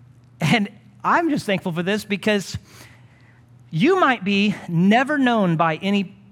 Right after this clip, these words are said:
you know, annals of history. Y-, you, you might be a forgotten,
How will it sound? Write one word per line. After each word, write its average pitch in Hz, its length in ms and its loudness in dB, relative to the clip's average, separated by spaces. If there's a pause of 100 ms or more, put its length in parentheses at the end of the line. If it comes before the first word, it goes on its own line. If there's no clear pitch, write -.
(300)
you 180 120 -2
know, 143 240 -4 (180)
annals 190 380 0
of 165 80 -6
history. 135 340 -8
Y-, 151 260 -10
you, 202 280 -4
you 214 180 -2
might 190 240 -2
be 160 120 -4
a 143 40 -4
forgotten, 214 760 -4